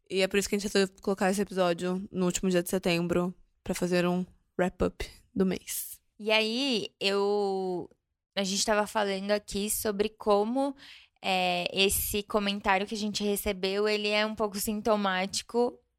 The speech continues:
Speaker 2: do porquê a gente quer falar sobre saúde mental, né? Que é justamente a necessidade da gente desmistificar o cuidado com a nossa mente e com a maneira com que a gente tá se sentindo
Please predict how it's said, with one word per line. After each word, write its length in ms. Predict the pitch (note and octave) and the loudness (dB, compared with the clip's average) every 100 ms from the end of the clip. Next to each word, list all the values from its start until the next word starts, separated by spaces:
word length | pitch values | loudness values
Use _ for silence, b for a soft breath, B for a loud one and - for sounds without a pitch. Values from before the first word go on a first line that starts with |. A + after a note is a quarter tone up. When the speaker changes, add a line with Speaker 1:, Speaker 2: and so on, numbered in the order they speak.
| - | -10
Speaker 2:
do 160 | G#3 A#3+ | -4 -2
porquê 300 | C#4 - A#3+ | -2 -2 0
a 140 | A3 | 2
gente 260 | A3+ A#3+ - | 0 -4 -2
quer 140 | A3+ | -4
falar 400 | A#3 G#3+ G3+ G3+ | -2 -2 -2 -4
sobre 440 | - G#3 F#3+ G3 | -2 -4 -2 -4
saúde 440 | A3 A#3+ G#3 G3+ G3+ | -2 0 0 -2 -4
mental, 560 | G#3 A#3 A#3 F3+ D#3+ | -4 -4 0 0 -2
né? 200 | E3 E3 E3 B B - | -6 -8 -10 B B -4
Que 120 | G3 | -2
é 40 | |
justamente 720 | F#3 G3+ - G#3 G3 G3 G3+ | 0 -2 0 0 0 -4 -2
a 60 | G#3+ | -2
necessidade 840 | G3 G3 F#3+ F3+ F#3 F3 E3+ G3 G3 | -2 -4 -4 -6 -4 0 0 -2 -2
da 120 | G3 | -2
gente 380 | F#3+ G3 - F#3 | 0 -4 -4 -6
desmistificar 1400 | F3 F#3 F#3+ G3+ G#3 - G#3 - G#3 - F3+ E3+ F#3+ C4 b b b - | 0 2 2 0 -2 -2 -4 -6 -8 -4 0 0 0 -4 b b b -6
o 240 | G#3 G#3+ | -2 0
cuidado 880 | A#3 - A#3 G#3 F#3+ F3+ F3+ G3+ A3 | -2 -2 -2 -2 -2 2 0 0 -6
com 300 | A3+ A3 G3+ | -6 -6 -2
a 80 | G3+ | 0
nossa 500 | G3+ F#3+ F#3 - G#3 | 2 0 0 -2 0
mente 640 | A3 A3+ D#3+ C#3 - - | 2 2 0 -4 -4 -4
e 340 | D#3+ - F3 F3 | -6 -6 -6 -6
com 640 | - F3+ F3 F3 F3+ F3+ F#3 | -6 -4 -4 -6 -6 -6 -6
a 80 | F#3 | -4
maneira 380 | F#3 F3+ F3+ | -4 -2 -4
com 140 | F3+ F#3 | -4 -6
que 100 | F#3 | -6
a 60 | |
gente 260 | F3 F3+ E3+ | -6 -6 -4
tá 140 | F3+ | -4
se 120 | F3 - | -4 -6
sentindo 1120 | F#3+ G#3 - - F3+ G#3 G#3 G3 F#3 F#3+ | -8 -8 -4 -4 -2 0 0 0 2 2